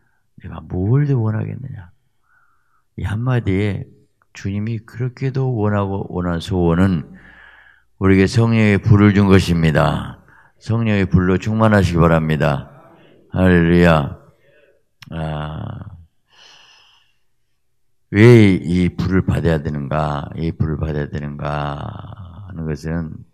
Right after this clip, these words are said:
하나님 우리 인간을 이렇게 만들 때에,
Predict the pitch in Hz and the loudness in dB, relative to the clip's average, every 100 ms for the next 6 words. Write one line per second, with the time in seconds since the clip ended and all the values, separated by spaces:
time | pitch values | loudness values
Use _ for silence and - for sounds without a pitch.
0 | _ _ _ _ _ _ - 104 98 90 | _ _ _ _ _ _ -4 0 2 2
1 | 92 92 85 - 85 80 80 80 - 76 | 4 2 2 0 0 0 -2 -4 -2 -4
2 | 76 87 80 | -2 -2 -4